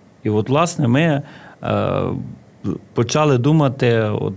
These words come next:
я приїхав, і ми почали будувати цю каплицю Пантеон в поч-, на початку.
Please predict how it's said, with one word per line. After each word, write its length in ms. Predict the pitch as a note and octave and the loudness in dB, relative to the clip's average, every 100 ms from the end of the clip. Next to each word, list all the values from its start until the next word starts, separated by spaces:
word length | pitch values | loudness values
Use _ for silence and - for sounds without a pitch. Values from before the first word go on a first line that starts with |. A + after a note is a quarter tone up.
| - | -8
я 160 | G#2+ A#2 | -2 -2
приїхав, 520 | G#2 B2+ E3 C#3+ G2+ - | 0 0 0 -4 -8 -4
і 100 | G2+ | 0
ми 160 | B2+ | 0
почали 340 | C3 B2 B2 A#2 | 0 -2 0 0
будувати 460 | G#2 G#2 A#2 A2+ | 0 0 0 -2
цю 160 | - G#2 | -6 -6
каплицю 540 | G#2 - A#2 B2 - | -4 0 0 0 -4
Пантеон 520 | - G#2 F#2+ G2+ F#2 F2 | -2 -2 0 0 0 -2
в 340 | - - - | -10 -20 -6
поч-, 260 | G2+ - - | -6 -6 -6
на 140 | G#2 | -6
початку. 520 | G2 F2+ E2+ - - | -4 -6 -6 -8 -16